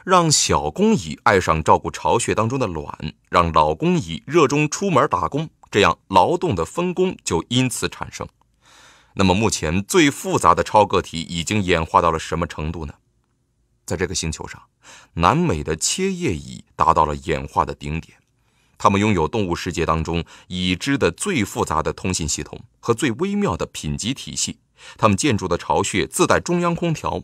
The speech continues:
具有良好的小气候调节能力，并容纳着多达数百万只个体。同时，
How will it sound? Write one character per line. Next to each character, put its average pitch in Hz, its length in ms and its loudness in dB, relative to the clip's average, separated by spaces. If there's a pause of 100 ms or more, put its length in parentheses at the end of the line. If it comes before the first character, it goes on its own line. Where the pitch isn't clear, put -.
具 - 140 -2
有 120 140 6
良 87 200 4
好 82 160 -2
的 82 80 0
小 78 300 2
气 - 240 0
候 78 160 -2
调 80 220 0
节 80 120 0
能 73 220 -4
力， 73 140 -8 (320)
并 131 160 2
容 92 180 2
纳 107 140 6
着 - 180 0 (180)
多 160 160 2
达 101 160 6
数 196 320 0
百 85 260 2
万 110 200 4
只 87 120 -6
个 85 180 -4
体。 - 200 -16 (440)
同 160 120 2
时， 117 240 -2